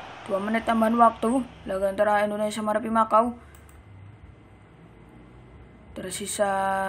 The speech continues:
hanya beberapa detik saja. Yanto Basna mencoba langsung ke Paulus Tanggang, dapatkan bola, mengubah arah serangan ke Egy. Egy dapatkan bola kali ini,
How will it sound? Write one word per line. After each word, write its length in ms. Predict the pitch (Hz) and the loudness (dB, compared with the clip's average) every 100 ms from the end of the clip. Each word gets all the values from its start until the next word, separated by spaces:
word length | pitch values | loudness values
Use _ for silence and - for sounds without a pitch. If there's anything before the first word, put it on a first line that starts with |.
| 196 | -6
hanya 180 | 190 196 | -8 -6
beberapa 380 | 196 196 202 202 | -4 2 2 4
detik 240 | 196 202 | 0 -4
saja. 480 | - 226 208 220 226 - - - - - - - - - - - - - - - - | 0 2 4 2 0 -8 -20 -20 -20 -20 -20 -20 -20 -20 -20 -20 -20 -20 -20 -18 -10
Yanto 240 | 214 202 220 | -8 -4 4
Basna 560 | 214 208 220 220 233 - | 4 4 0 0 -2 -10
mencoba 400 | - 185 202 208 | -14 -6 0 0
langsung 240 | 208 220 | 0 -4
ke 80 | 214 | -4
Paulus 320 | 214 214 220 | 0 2 2
Tanggang, 320 | 220 226 220 226 | 2 2 2 2
dapatkan 400 | 208 220 226 220 | 2 2 0 2
bola, 240 | 220 233 - - - | 2 2 -2 -18 -14
mengubah 400 | 185 208 214 208 | -8 0 4 6
arah 80 | 220 | 4
serangan 320 | 220 220 220 | 2 0 0
ke 160 | 226 220 | 0 0
Egy. 320 | 240 226 254 - - - | 0 0 -4 -6 -16 -6
Egy 240 | 220 220 226 | -2 0 2
dapatkan 400 | 220 226 233 226 | 2 2 2 4
bola 160 | 233 | 4
kali 160 | 226 233 | 4 4
ini, 160 | 240 | 2